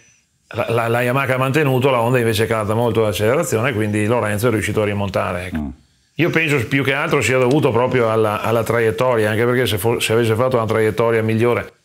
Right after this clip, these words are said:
Speaker 1: ricordiamoci che in ingresso di curva si erano quasi toccati Lorenzo e Marquez,
Speaker 2: Sì.
Speaker 1: ecco, se, se Marquez avesse fatto la traiettoria ideale probabilmente non avrebbe, eh, non
Speaker 2: Perso
Speaker 1: sarebbe
Speaker 2: quella
Speaker 1: passato su quel
Speaker 2: velocità.
Speaker 1: dosso, non avrebbe impennato e quindi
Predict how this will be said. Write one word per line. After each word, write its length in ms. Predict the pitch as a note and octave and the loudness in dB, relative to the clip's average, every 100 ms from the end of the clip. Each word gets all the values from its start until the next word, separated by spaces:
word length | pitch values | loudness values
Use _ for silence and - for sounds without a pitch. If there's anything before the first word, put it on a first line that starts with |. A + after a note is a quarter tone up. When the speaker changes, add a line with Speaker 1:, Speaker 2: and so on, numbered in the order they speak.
| _ | _
Speaker 1:
ricordiamoci 520 | _ A2 A2+ B2 A#2+ G#2 | _ -4 -2 -2 -2 -2
che 60 | |
in 100 | G#2+ | -2
ingresso 320 | G#2 A2 A2 | 0 -2 0
di 120 | A2 G2+ | -2 0
curva 280 | B2+ C3 | 0 0
si 120 | A2 G#2+ | 0 -2
erano 140 | G2 | -2
quasi 300 | G2+ G#2 G#2 | -2 -2 -2
toccati 480 | G#2+ F#2+ A2+ G2 G2+ | -2 -2 -2 -2 -2
Lorenzo 560 | F#2+ G2 F#2+ F#2 G2 | 0 -2 -4 -4 -2
e 40 | G2 | -2
Marquez, 420 | G2+ F#2+ F#2+ F#2 | -4 -6 -8 -4
Speaker 2:
Sì. 80 | F2+ | -4
Speaker 1:
ecco, 180 | G#2 G#2+ | -4 -6
se, 320 | - A#2+ - _ _ _ | -4 -6 -8 _ _ _
se 80 | G#2+ | -4
Marquez 400 | A#2 A2 G#2+ G#2+ | -2 -2 -2 -2
avesse 220 | G#2+ G2+ | -2 -2
fatto 220 | G#2+ G#2 | -4 -4
la 60 | G2+ | -4
traiettoria 460 | - G#2+ A2 G#2+ | -2 -2 0 0
ideale 340 | A#2+ B2 F#2 A2+ | 2 0 0 -2
probabilmente 460 | - G2 G#2 G2+ | -2 -2 -2 -2
non 160 | G2+ G2+ | -2 -4
avrebbe, 560 | G2 G#2 G2+ G2+ F#2 - _ _ _ _ | -2 -2 -2 -2 -4 -8 _ _ _ _
eh, 60 | A2+ | -6
non 380 | G#2+ G#2 G2 G2 | -4 -2 -2 -2
Speaker 2:
Perso 280 | F2 F2 | 0 0
Speaker 1:
sarebbe 120 | A2 B2+ | 0 0
Speaker 2:
quella 120 | E2+ | 0
Speaker 1:
passato 240 | G#2 C3 | 0 0
su 140 | G#2+ A#2 | 2 2
quel 120 | B2+ | 2
Speaker 2:
velocità. 160 | C3+ | 2
Speaker 1:
dosso, 180 | D3 C3 | 0 0
non 180 | B2 B2 | 0 0
avrebbe 280 | B2 C3 B2+ | 0 0 0
impennato 680 | A2+ C#3+ D#3+ C3 A2 B2+ D3 | 0 0 0 0 0 0 0
e 80 | |
quindi 420 | G#2+ A2 A2 G#2+ | 0 -2 -2 -4